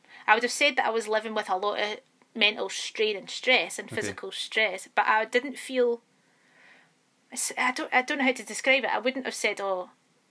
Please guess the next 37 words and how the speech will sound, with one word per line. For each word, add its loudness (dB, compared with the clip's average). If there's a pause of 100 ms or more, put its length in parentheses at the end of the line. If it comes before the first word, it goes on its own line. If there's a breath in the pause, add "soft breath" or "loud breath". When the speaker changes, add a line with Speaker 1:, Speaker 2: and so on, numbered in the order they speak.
(120)
Speaker 1:
I'm 4
really 0 (100)
sad 2
all -2
the -14
time," -2
Speaker 2:
Yeah. -6
Speaker 1:
or, -6
"I'm -8
really -2
down 2
all 0
the -4
time." -4
It's -8
just, -6 (140)
like 0
you -8
say, 0 (760)
it 0
was 0
a 2
bit 4
up -2
and -6
down, 0
and -6
there -10
was -6
one -2
part 4
of -6
my -4
life -2
which -10
was, -10 (140)
was -8